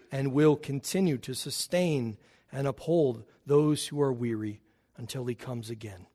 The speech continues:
Until that day, Father, prepare us to suffer well, that we may fill up what is lacking in your afflictions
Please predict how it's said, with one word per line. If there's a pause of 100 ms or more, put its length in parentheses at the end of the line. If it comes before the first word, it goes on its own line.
(840)
Until
that
day,
Father,
prepare
us
to
suffer
well, (520)
that
we
may (240)
fill
up
what
is
lacking
in
your
afflictions